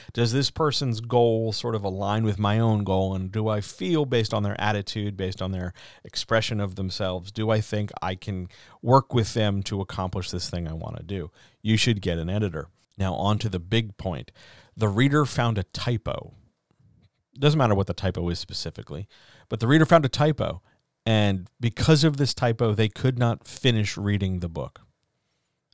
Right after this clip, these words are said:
And they had to let the author know. Now, I don't know what kind of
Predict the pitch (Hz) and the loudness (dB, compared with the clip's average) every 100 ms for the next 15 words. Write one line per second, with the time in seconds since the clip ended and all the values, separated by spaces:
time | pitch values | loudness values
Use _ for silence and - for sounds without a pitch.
0 | _ 101 92 87 - - 95 101 92 101 | _ -6 -4 -6 -6 0 2 0 -2 -2
1 | 95 - 90 87 87 - 76 65 50 - | -2 -2 -4 -2 -4 -8 -10 -10 -12 -16
2 | - _ _ _ _ _ - - - 123 | -20 _ _ _ _ _ -20 -20 -2 4
3 | 131 190 151 143 139 123 117 131 120 | 6 8 6 6 6 4 2 0 0